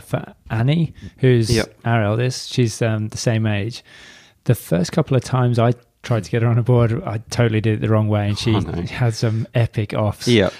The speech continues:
Speaker 1: And I thought, "Oh, yeah, I've blown it."
Speaker 2: <laughs>
Speaker 1: And, and it really was for a while. But then she got into,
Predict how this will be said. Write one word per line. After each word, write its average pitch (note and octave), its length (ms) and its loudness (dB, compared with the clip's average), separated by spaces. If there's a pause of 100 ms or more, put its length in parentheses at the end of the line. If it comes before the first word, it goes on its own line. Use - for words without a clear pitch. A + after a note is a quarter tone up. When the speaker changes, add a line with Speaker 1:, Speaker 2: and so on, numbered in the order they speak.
(120)
Speaker 1:
And B2+ 200 4
I A2+ 80 2
thought, A#2 320 -4
"Oh, A2 100 -2
yeah, G#2 280 -2
I've F#2+ 140 -10
blown A2+ 300 2
it." A2 180 -2
Speaker 2:
<laughs> - 580 2
Speaker 1:
And, C3 300 4 (160)
and B2+ 160 0
it C3+ 120 0
really D3 200 4
was A#2+ 220 2
for B2+ 120 -2
a A2+ 60 0
while. A2+ 220 2
But A#2+ 160 -2
then C3+ 220 2
she - 160 -4
got D3 140 0
into, A2+ 600 0